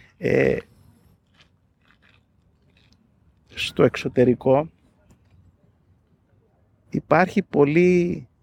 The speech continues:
αρνητική προπαγάνδα για το σύριζα. Γράφονται πολλά ψέματα, γιατί το κατεστημένο,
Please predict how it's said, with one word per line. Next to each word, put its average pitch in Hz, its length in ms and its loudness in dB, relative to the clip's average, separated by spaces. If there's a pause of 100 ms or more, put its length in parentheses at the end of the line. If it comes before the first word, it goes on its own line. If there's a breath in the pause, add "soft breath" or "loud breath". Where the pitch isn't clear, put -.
(500)
αρνητική 139 580 0
προπαγάνδα 151 680 2
για 107 160 -2
το 101 100 -10
σύριζα. - 600 -10 (2000)
Γράφονται 147 380 2
πολλά 147 360 2
ψέματα, 113 680 -2 (680)
γιατί 131 340 -6
το 143 160 -2
κατεστημένο, 120 1120 0